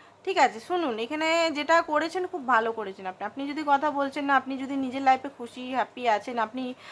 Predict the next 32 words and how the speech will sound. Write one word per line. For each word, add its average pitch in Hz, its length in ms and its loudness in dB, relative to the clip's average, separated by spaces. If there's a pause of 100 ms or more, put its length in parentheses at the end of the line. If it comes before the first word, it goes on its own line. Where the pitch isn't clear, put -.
(180)
আহ, 214 720 -2
স্ট্যান্ড 302 380 4
নিচ্ছেন 320 300 -4
নিজের 247 260 -4
জন্য 233 360 -2
ধীরে 240 220 -4
ধীরে 214 220 -4
করে, 220 240 -4 (720)
সাইলেন্টলি 302 640 4
স্ট্যান্ড 247 360 0
নিচ্ছেন 220 380 -8
যদি, 214 240 -8 (460)
তো 285 60 -8
নিন, 294 400 0 (1160)
ঠিক 320 160 -4
আছে? - 320 2 (300)
এবারে 311 340 6
রিলেশনটা 370 880 4
দেখুন, 311 300 -8
রিলেশনটা 330 500 -6
ঠিক 370 200 -10
করার 349 200 2
জন্য 349 200 2
আগে 302 220 6
আপনি 285 340 4
নিজের 262 280 -6
জন্য 285 200 -4
টাইম 240 280 0
নিন, 285 160 -6
হিল 359 260 2
করুন 214 300 -4
নিজেকে, 175 400 -14